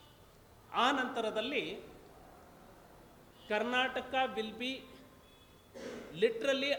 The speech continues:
under debt trap. ಕರ್ನಾಟಕ ರಾಜ್ಯ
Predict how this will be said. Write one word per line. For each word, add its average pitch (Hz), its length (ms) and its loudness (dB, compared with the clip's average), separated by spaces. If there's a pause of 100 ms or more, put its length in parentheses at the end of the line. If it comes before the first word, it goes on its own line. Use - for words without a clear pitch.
(160)
under 226 320 -2
debt 208 380 -6
trap. 170 200 -6 (1500)
ಕರ್ನಾಟಕ 247 560 4
ರಾಜ್ಯ 208 500 2